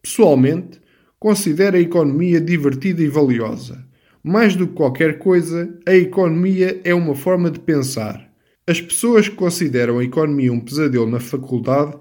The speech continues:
simplesmente não tiveram um bom professor. Eu tornei-me um bom professor como resultado dos tenazes mentores que tive durante os meus estudos de doutoramento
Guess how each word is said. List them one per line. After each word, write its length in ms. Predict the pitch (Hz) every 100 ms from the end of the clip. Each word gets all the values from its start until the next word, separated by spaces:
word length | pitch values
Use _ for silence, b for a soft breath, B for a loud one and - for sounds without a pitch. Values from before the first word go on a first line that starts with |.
| B B
simplesmente 920 | - - 220 196 143 135 165 175 175
não 120 | 175
tiveram 460 | 175 165 165 170 170
um 80 |
bom 180 | 160 170
professor. 680 | 170 175 175 - 123 110 107 b b b b
Eu 140 | 233
tornei-me 460 | - 180 147 131 131
um 120 | 156
bom 160 | 151 147
professor 680 | 135 131 - 160 175 180 185 -
como 240 | 190 165
resultado 640 | 131 139 131 151 175 160
dos 200 | 151 139
tenazes 560 | - 127 123 156 151 131
mentores 580 | 139 135 123 135 139 131
que 100 | -
tive 280 | - 170 135
durante 400 | 131 156 139 -
os 40 |
meus 220 | 139 123
estudos 360 | - - 160 131
de 40 |
doutoramento 720 | 127 147 135 131 113 143 147